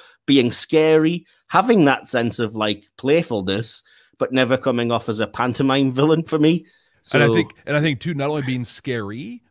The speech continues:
Speaker 2: but being scared. Like
Speaker 1: Yeah.
Speaker 2: in that moment when the Romulan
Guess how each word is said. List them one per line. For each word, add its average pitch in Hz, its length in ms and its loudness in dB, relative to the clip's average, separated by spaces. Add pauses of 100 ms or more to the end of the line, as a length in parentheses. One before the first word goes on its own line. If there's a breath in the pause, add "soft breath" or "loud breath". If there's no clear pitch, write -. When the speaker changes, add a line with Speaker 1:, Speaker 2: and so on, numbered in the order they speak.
Speaker 2:
but 113 180 -8
being 139 320 -2
scared. 110 840 -8 (400)
Like 113 280 -4
Speaker 1:
Yeah. 113 100 -4
Speaker 2:
in 135 140 -4
that 143 220 -2
moment 127 520 -2
when 113 300 -2
the 107 80 -4
Romulan 110 960 -6